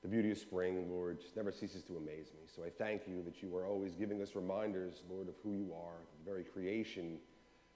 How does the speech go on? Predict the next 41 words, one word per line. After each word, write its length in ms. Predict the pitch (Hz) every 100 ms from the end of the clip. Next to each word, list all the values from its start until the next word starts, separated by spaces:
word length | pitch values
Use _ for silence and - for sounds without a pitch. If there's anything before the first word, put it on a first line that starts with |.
| -
reminds 380 | 95 104 98 90
us 40 |
of 80 | 92
who 100 | 104
you 160 | 90 87
are, 220 | 78 82 78 -
God. 640 | - - - - - - -
And 100 | 101
I 20 |
thank 220 | 113 117
you 60 | 113
for 100 | 110
your 120 | 98
word. 340 | 92 95 87 82
I 80 |
think 140 | 101 95
that 160 | 87
your 80 | 95
word, 520 | 82 98 101 98 90 80 - - - - - - - -
like 140 | 87
nothing 240 | 113 113 101 95
else, 460 | 104 87 - - -
Lord, 320 | 90 85 85 85
instructs 460 | 87 - 131 120 110
us 160 | -
in 60 | 92 -
who 120 | 113
you 220 | 101 95
are, 300 | 85 87 85 - 85
Lord. 220 | 85 85
It 240 | 82 85
reveals 400 | 90 113 110 101
to 100 | - - 95
us 100 | 90
what 80 | 92
you 100 | 85
have 120 | 95 95
us 140 | 82
know 220 | 92 101
about 240 | 95 95 90 92
you. 280 | 95 92